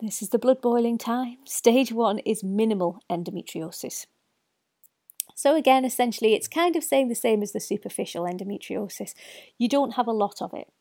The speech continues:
And that is not to say that you don't get the debilitating symptoms, 'cause like I say, I've worked with women who have stage one endometriosis who are debilitated in their symptoms. So that's not to say that minimum endometriosis equals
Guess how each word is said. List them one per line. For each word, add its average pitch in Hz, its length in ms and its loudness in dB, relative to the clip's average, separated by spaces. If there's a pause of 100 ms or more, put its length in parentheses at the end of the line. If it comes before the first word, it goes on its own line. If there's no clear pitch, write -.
(180)
And 196 120 -4
that 196 120 -2
is 208 120 -8
not 226 300 -2
to 247 80 -8
say 220 280 2
that 220 100 -4
you - 80 -4
don't 208 160 -2
get 208 120 -4
the 202 120 -6 (100)
debilitating 208 520 -6
symptoms, 247 380 -6
'cause - 160 -14
like 196 180 -6
I 180 40 -12
say, 202 180 -4
I've 196 240 -4
worked 226 400 2
with 214 80 -4
women 202 240 -4
who 208 180 -6
have - 320 -4 (380)
stage 254 500 4
one 214 160 0
endometriosis 202 920 -6
who 202 200 -2
are 208 160 -4
debilitated 214 1200 -4 (480)
in 196 300 2
their 185 440 0
symptoms. - 760 -8 (420)
So - 140 -12
that's - 220 -8
not 233 360 0
to 262 120 -6
say 220 420 -2 (340)
that - 160 -8
minimum 233 400 -2
endometriosis 208 960 -6
equals - 460 -10